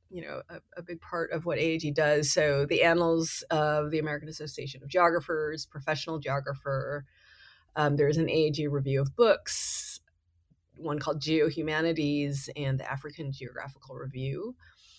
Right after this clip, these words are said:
It also assembles a guide to geography programs in,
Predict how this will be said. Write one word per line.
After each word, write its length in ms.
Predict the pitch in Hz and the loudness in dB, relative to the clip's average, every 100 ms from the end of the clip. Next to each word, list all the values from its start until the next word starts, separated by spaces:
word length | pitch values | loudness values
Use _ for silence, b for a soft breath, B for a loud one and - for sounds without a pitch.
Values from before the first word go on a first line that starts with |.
| b b b _ | b b b _
It 140 | 185 - | 0 4
also 600 | 170 - 202 180 180 156 | 2 4 4 6 6 4
assembles 640 | - - 170 170 165 156 | 2 2 0 2 2 2
a 60 | |
guide 600 | 160 151 147 151 180 190 - - | 0 2 6 6 6 4 -2 -4
to 440 | - 202 196 196 | -4 -2 -2 -2
geography 540 | 180 185 185 185 214 190 | 2 4 4 2 -10 -8
programs 760 | 196 185 190 190 202 202 - - | -6 0 0 0 -4 -8 -10 -10
in, 640 | 180 180 180 180 180 | -10 -8 -8 -8 -10